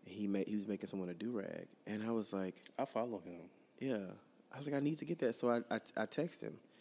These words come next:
Speaker 1: and I said, um, "Dommy, <laughs> I need, I need this, uh,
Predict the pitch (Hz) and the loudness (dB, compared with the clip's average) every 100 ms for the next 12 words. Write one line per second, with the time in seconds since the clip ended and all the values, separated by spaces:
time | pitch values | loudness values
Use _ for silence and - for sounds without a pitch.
0 | - - - 113 117 120 110 107 - - | -20 -20 -4 -2 0 4 4 2 -2 -14
1 | - 101 95 87 - - 85 95 90 98 | -4 -2 0 -2 -6 -12 -8 -2 0 0
2 | 151 - - - - - 330 - - - | -2 -6 -18 -8 -4 -2 -2 -2 -4 -4
3 | - - - - - - 92 95 98 98 | -6 -6 -6 -6 -6 -6 -2 0 0 0
4 | 98 98 104 95 101 95 | 0 0 -2 -2 0 0